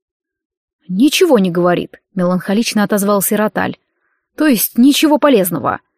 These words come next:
Кайна Миалара клянется, что не хотела плохого, только доказать вам свою любовь и подарить наследника королевскому дому». «Дура», — передернулся Алистар. «О да», —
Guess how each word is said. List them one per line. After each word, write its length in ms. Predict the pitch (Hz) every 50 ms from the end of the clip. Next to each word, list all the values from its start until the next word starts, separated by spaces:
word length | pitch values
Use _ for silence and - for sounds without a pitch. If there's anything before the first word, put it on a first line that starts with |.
| _ _ _ -
Кайна 440 | - 220 247 254 254 240 277 277
Миалара 480 | 262 240 240 233 226 233 269 285 220 202
клянется, 540 | 185 - 214 214 214 269 320 285 - - 180
что 180 | - - 196
не 80 | 202 208
хотела 380 | 185 - 262 - 330 311 269 233
плохого, 600 | - 220 196 - - 247 262 226 196 190 180 180 _ _ _ _ _ -
только 240 | - 359 - - 220
доказать 640 | 185 214 196 - 226 202 180 175 214 277 320 - -
вам 180 | 240 285 285 233
свою 320 | - 240 247 247 262 277
любовь 400 | 254 220 180 190 233 247 190 -
и 40 | 180
подарить 480 | - 180 160 175 175 202 277 285 -
наследника 640 | - 208 202 - - 202 214 233 202 202 196 - 196
королевскому 640 | 180 - 202 185 185 196 190 - - - 202 208 214
дому». 540 | 196 185 202 190 185 180 175 175 160 - - _ _ _ _ _ _ _ _ _ _ _ _ _ _ _
«Дура», — 540 | - 170 160 160 208 180 170 170 165 147 - _ _ _
передернулся 680 | - 214 196 190 170 196 180 180 190 185 180 180 - 208
Алистар. 480 | 196 202 190 - - 190 156 160 165 _ _ _ _ _ _ _ _ _ _ _ _ _ _ _ -
«О 220 | 175 180 220 285 262
да», — 460 | 214 202 196 190 185 180 170 160